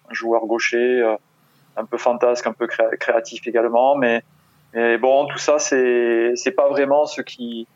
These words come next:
euh, y a, y a, oui, c'est, c'est, c'est, c'est difficile de trouver un,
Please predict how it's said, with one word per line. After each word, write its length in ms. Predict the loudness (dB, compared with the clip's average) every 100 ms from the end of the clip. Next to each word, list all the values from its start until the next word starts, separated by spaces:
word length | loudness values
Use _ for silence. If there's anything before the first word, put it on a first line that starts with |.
| _ _ _ _ -2
euh, 300 | 0 2 0
y 280 | -2 -2 -2
a, 60 |
y 120 | -2
a, 40 | -10 _ _
oui, 340 | 0 0 0 -4
c'est, 220 | -8 -8
c'est, 200 | -8 -8
c'est, 220 | -4 -6
c'est 200 | -4 -8 -8
difficile 460 | -6 -2 -2 -2 -2
de 100 | -4
trouver 480 | -6 -4 0 4 4
un, 300 | 2 0